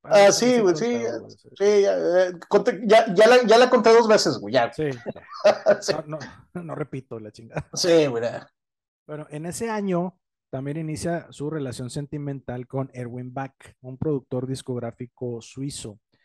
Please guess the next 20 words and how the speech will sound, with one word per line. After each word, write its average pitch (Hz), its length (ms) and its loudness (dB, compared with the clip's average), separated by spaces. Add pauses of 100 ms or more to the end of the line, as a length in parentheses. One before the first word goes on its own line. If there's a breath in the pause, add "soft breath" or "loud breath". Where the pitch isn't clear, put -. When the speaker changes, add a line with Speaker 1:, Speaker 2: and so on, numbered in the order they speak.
(260)
Speaker 2:
Ellos 151 220 -2
se 190 80 -2
conocieron 175 460 -4
en 180 100 -8
el 160 120 -8
aeropuerto 143 440 -8
de 196 60 2
Londres 175 500 0
cuando, 151 640 -6
eh, 113 140 -12
la 117 100 -12
disquera 123 400 -12
l-, 147 260 -6
envió 123 380 -10
a 139 60 -6
Erwin 131 320 -8
a 123 40 -8
recoger 117 320 -14
a 113 60 -12
Tina. 151 340 -8